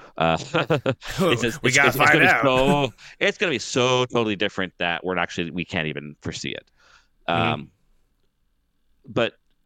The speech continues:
Speaker 1: in all of this, too, like, he's recognizing at the time, like, the problems there was something, like, I think, uh, the more I think about it, the more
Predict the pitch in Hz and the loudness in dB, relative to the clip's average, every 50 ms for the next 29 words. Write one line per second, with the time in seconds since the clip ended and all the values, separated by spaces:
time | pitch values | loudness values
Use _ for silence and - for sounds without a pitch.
0 | _ _ _ _ _ _ _ _ _ - 113 127 180 180 147 95 85 80 73 - | _ _ _ _ _ _ _ _ _ -6 -4 -2 -2 -2 -2 -2 -2 -2 -4 -4
1 | 58 58 - 113 - - - - - _ _ _ _ - - - 92 78 78 78 | -6 -6 -6 -8 -8 -10 -10 -12 -14 _ _ _ _ -14 -8 -6 -4 -4 -4 -4
2 | 78 82 80 80 - - - _ _ _ _ _ - - 101 101 95 92 82 - | -4 -4 -6 -6 -8 -10 -20 _ _ _ _ _ -16 -10 -8 -6 -6 -6 -8 -6
3 | - 98 101 - 120 98 87 85 76 78 80 - 82 80 73 73 - - - - | -4 -4 -4 -4 -6 -6 -4 -4 -4 -4 -4 -6 -8 -8 -8 -8 -10 -10 -14 -12
4 | - - 82 80 73 71 67 62 - - - - - - 62 57 73 80 82 78 | -8 -6 -4 -4 -4 -4 -6 -10 -12 -14 -14 -10 -6 -6 -4 -4 -6 -8 -8 -10
5 | 78 76 73 - - - _ _ _ _ _ _ _ _ _ _ _ _ _ _ | -10 -12 -16 -18 -20 -20 _ _ _ _ _ _ _ _ _ _ _ _ _ _
6 | - - 117 110 - - 135 147 - 151 147 113 - - 90 95 - - 92 104 | -4 -2 -2 -2 -2 -2 -4 -4 -4 -8 -8 -8 -8 -4 -4 -4 -4 -4 -6 -4
7 | - 117 117 113 - - - 104 80 78 80 - - 98 87 - 110 104 - 82 | -2 -4 -4 -4 -6 -8 -6 -4 -4 -4 -4 -8 -10 -10 -6 -4 -4 -4 -4 -6
8 | 85 - 101 120 123 143 127 _ - 90 87 85 80 80 80 80 82 85 82 82 | -6 -6 -6 -4 -4 -6 -6 _ -8 -8 -8 -6 -6 -6 -4 -4 -2 -2 -2 -4
9 | 82 - | -6 -8